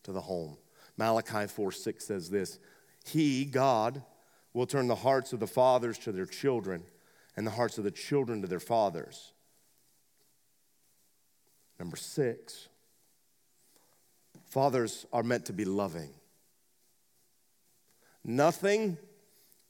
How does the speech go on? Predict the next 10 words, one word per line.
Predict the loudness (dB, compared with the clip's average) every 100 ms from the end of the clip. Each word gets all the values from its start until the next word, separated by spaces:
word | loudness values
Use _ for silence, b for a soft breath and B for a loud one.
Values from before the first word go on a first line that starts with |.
| _ _
can | -2 0
replace | -2 0 2 2 -2
a |
dad's | -4 -2 -2 -4 -8
love. | -10 -10 -18 -20 _ _ _ _ _ _ _ _ _ _ _ _ _ _ _ _ _ _ _ _ _ _ _ 0
Daughters | 6 6 6 4 2
need | 4
their | 4
dad's | 6 4 4 2
love. | 2 2 -2 -10